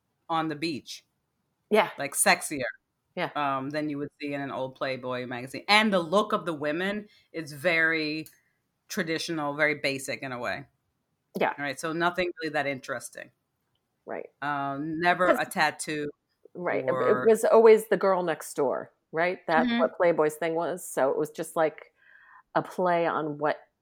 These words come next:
Speaker 2: the, the,
Speaker 1: Yeah.
Speaker 2: mm, the, the male mind thought was wholesome. Like
Speaker 1: Yes. And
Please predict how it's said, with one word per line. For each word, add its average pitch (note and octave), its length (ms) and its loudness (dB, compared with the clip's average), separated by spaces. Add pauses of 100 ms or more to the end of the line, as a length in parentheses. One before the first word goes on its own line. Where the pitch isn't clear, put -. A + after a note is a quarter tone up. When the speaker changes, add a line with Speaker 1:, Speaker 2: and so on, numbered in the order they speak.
(600)
Speaker 2:
the, D3+ 280 -2
the, - 80 -2
Speaker 1:
Yeah. - 160 2 (360)
Speaker 2:
mm, D#3 300 -2 (160)
the, F#3 200 -2
the D3+ 140 -2
male D#3 280 2
mind C#3+ 340 -4
thought C#3+ 220 -2
was C#3 240 -6
wholesome. E3 720 -6 (480)
Like E3+ 320 0
Speaker 1:
Yes. C3+ 380 -4
And F3+ 120 -4